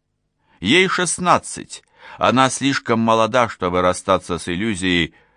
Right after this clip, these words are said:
будто жизнь есть идиллия. Значит, она слишком молода, чтобы стать еврейкой.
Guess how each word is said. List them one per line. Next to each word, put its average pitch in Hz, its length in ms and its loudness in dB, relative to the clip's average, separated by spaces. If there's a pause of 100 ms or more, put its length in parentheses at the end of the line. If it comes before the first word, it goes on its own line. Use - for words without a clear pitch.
(120)
будто 107 480 0
жизнь 101 400 -2
есть 98 480 -2
идиллия. 87 720 -4 (720)
Значит, 104 560 0
она 139 240 0
слишком 127 420 -4
молода, 110 480 2
чтобы 98 320 -4
стать 104 340 -2
еврейкой. 76 680 -6